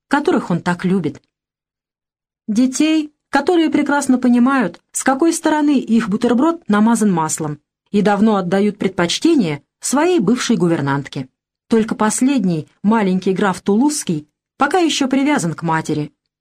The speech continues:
потому что рос у неё на глазах, а остальные, боюсь, уже стали маленькими лицемерами, ханжами.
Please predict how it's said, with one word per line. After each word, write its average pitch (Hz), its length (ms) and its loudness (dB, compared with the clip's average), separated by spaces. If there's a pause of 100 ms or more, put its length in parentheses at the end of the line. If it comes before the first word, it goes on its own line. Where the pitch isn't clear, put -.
(140)
потому 339 280 2
что - 180 -2
рос 262 220 0
у 202 40 0
неё 170 200 0
на 190 100 0
глазах, 147 540 -6 (280)
а 202 140 0
остальные, 208 600 2
боюсь, 190 560 -2 (240)
уже 302 280 0
стали 277 360 0
маленькими 208 640 2
лицемерами, 160 840 -4 (280)
ханжами. 160 800 -2